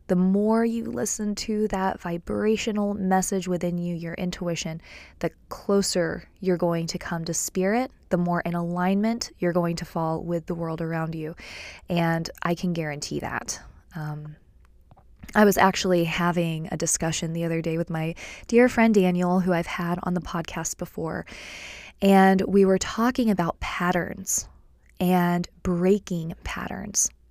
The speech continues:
and how when we fall into a pattern,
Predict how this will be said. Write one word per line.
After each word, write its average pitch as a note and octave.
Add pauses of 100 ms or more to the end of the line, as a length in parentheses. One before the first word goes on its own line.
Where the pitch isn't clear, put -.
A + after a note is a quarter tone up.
(1600)
and G#3
how G3 (680)
when A3+
we B3+
fall G3+
into G3
a D#3+
pattern, F3